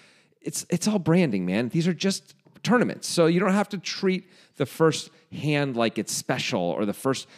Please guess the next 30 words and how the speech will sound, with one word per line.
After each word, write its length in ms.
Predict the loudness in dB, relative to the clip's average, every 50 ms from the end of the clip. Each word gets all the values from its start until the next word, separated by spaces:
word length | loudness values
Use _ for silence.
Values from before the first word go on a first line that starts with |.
| -20 -20 _ _
feel 220 | 4 4 6 6
like 180 | 6 4 2 2
you're 200 | 2 2 0 0 0
nervous. 600 | 0 2 4 4 4 2 2 0 0 -2 -6 -8 -4
I 80 | -2 -2
understand 280 | -2 -2 -2 -2 -2 -2
you 80 | -2
probably 260 | 0 0 2 2 4
will 200 | 4 2 2 2
be 60 | 2 2
a 60 | 2
little 160 | 2 0 -2
nervous, 180 | -4 -4 -6 -2
but, 100 | 0 0
like, 120 | 0 0
try 160 | 2 2 2
and 80 | 2 2
remind 380 | 0 0 0 0 0 0 -2
yourself 500 | -2 -4 -4 -2 -4 -4 -4 -6 -8 -10 -14 _ -20 -20 _ _ -4
that 340 | 0 0 0 0 0 -4 _ _ _ _ _ _ _ _ _ _ _ _ _ _ _
these 120 | -4 -4 -4
are 40 | -2
just 140 | -2 -2 0
normal 320 | 2 4 4 4 2 2
people 440 | 0 2 0 2 4 4 4 4 4
playing 360 | 2 -2 -4 -2 -2 0 -2 -2
poker 440 | 0 2 2 2 4 4 2 2
in 200 | 2 0 -2 -2
a 80 | -2 -2
tournament. 500 | -4 -4 -4 -2 0 0 0 0 -2 -4